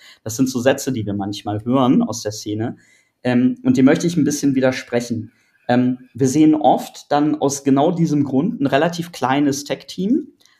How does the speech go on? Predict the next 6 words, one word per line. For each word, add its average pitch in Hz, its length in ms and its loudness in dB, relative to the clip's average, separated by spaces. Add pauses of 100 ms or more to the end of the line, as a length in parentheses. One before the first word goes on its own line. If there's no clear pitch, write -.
(120)
ähm, 143 280 2
und 147 240 0
stattdessen, 190 840 -2 (320)
ähm, 143 440 -2
wahnsinnig 175 720 0
viel 180 760 -2